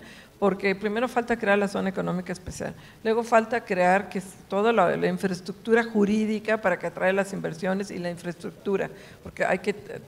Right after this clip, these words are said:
traer incentivos, hay que as-, que declarar los, comillas, paraísos fiscales para que tengan un incentivo para la inversión,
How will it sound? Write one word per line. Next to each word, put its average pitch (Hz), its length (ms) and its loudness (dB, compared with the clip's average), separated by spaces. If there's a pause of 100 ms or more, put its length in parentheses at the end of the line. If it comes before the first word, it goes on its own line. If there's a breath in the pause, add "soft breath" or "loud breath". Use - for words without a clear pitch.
(120)
traer 175 220 2
incentivos, 202 720 -6
hay 175 60 -6
que - 140 -4
as-, 160 100 -2
que 160 320 -8 (440)
declarar 190 460 6
los, 196 160 -2
comillas, 180 400 -4
paraísos 170 480 -4
fiscales 175 640 -2 (300 loud breath)
para 165 160 -4
que 175 80 -8
tengan 180 240 -4
un 180 60 -8
incentivo 175 400 -8
para 175 160 -6
la 180 60 -8
inversión, 214 460 -6